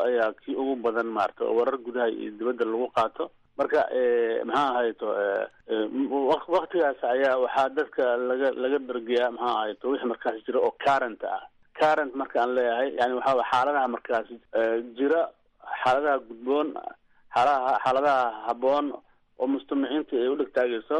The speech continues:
Haddii aan ka hadlo Soomaaliya oo kaleeto, ee, caasimadda gaar ahaan, dhacdadii hadda ugu dambeysay oo maxaa ahayto waddan ma-, maxaa ahayto, ee,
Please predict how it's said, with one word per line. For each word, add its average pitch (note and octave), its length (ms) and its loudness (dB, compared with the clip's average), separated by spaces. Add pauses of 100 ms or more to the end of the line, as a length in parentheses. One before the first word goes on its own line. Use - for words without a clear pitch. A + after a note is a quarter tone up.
(220)
Haddii C#3 160 0
aan C3+ 100 -2
ka C#3+ 120 0
hadlo B2 200 -2
Soomaaliya B2 460 0
oo G#2 160 0
kaleeto, G#2 480 -2
ee, - 120 0
caasimadda A#2+ 520 -2
gaar A2 220 -2
ahaan, C3+ 260 0 (160)
dhacdadii E3+ 320 2
hadda E3 220 -2
ugu E3+ 140 -8 (100)
dambeysay D3 640 0 (120)
oo A#2+ 320 2
maxaa A2+ 160 -4
ahayto A#2+ 300 0 (220)
waddan B2+ 300 0 (140)
ma-, A#2+ 200 -2
maxaa A#2 520 -2
ahayto, G#2 400 -4
ee, G2 180 0